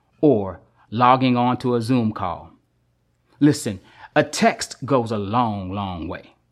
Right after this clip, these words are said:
An email goes a long, long way. A phone call goes a long, long way. FaceTime goes much longer than a phone call for some people. Listen, this is what I'm telling you. You have the tools right now to do the things that you need to do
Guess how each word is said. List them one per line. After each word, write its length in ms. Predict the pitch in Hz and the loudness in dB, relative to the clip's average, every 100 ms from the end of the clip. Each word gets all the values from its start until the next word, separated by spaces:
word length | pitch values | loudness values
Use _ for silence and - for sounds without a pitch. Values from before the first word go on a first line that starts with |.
| - | -6
An 100 | 135 | -2
email 540 | 180 185 151 113 92 82 - | 0 4 4 2 -4 -12 -6
goes 220 | 120 104 | -6 -6
a 80 | 98 | -6
long, 340 | 107 104 98 | -4 -4 -4
long 320 | 92 85 85 | -4 -6 -6
way. 180 | 80 85 - - | -10 -12 -16 -10
A 100 | 139 | -6
phone 460 | - - 180 190 156 | -6 0 2 6 4
call 360 | 143 120 98 | 4 0 -2
goes 280 | 101 120 117 | -6 -4 -2
a 80 | 110 | -4
long, 460 | 110 123 117 104 107 | -2 0 0 -2 -4
long 320 | 101 95 92 | -4 -6 -8
way. 160 | 87 - - | -12 -16 0
FaceTime 720 | 190 185 - - 127 101 92 | 2 2 -2 -4 -4 -2 -8
goes 320 | 107 123 101 - | -6 -6 -6 -12
much 380 | - 127 123 - | -2 0 0 -8
longer 360 | 113 104 98 101 - - | -4 -4 -6 -10 -14 -6
than 120 | 117 | -4
a 60 | 110 | -2
phone 320 | - 117 110 | 0 0 0
call 220 | 104 95 | -2 -4
for 100 | 104 | -6
some 240 | - 110 | -8 -8
people. 400 | 98 117 104 - - - | -6 -8 -10 -16 -20 -2
Listen, 280 | 147 135 117 | 0 2 2
this 100 | 165 | 2
is 60 | 160 | 2
what 120 | 135 | 2
I'm 120 | 123 | 2
telling 340 | - 117 101 | 0 -4 -4
you. 140 | 90 87 - - - | -8 -12 -18 -20 -6
You 260 | 131 196 | 0 0
have 260 | 156 165 139 | 0 -2 0
the 80 | 127 | -2
tools 520 | - 175 143 120 95 | 0 2 2 0 0
right 240 | 123 139 | 2 2
now 480 | 143 131 107 92 85 | 4 4 2 -2 -4
to 120 | - 120 | -6 -6
do 300 | 104 147 156 | 2 2 2
the 100 | 147 | -2
things 360 | 151 139 127 | 4 6 6
that 300 | 117 110 110 | 2 -4 -6
you 180 | 113 160 | -4 -4
need 380 | 156 156 151 147 | 2 4 4 0
to 80 | 123 | -6
do 480 | 104 156 127 104 | 2 4 4 2